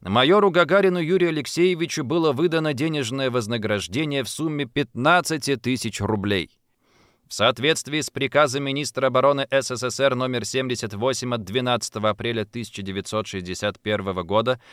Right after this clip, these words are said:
в ознаменование величайшей победы советского народа, первого полета в космос верного сына народа и коммунистической партии, майора Гагарина Юрия Алексеевича, четырнадцатого апреля в Москве,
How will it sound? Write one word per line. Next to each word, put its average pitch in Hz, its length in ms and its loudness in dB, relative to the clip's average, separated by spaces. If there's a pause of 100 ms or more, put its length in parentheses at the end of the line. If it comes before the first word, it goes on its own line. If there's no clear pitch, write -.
(260)
в 92 80 -2
ознаменование 156 720 4
величайшей 165 600 0
победы 151 460 2
советского 135 580 0
народа, 127 640 4
первого 127 460 2
полета 113 420 0
в - 60 -16
космос 117 520 0
верного 110 500 -2
сына 117 280 -4
народа 110 320 0
и 104 80 -2
коммунистической 101 800 -6
партии, 117 560 -2 (160)
майора 151 460 6
Гагарина 147 640 4
Юрия 135 340 0
Алексеевича, 113 840 -2 (380)
четырнадцатого 160 920 2
апреля 127 640 2
в 87 100 -6
Москве, 120 640 2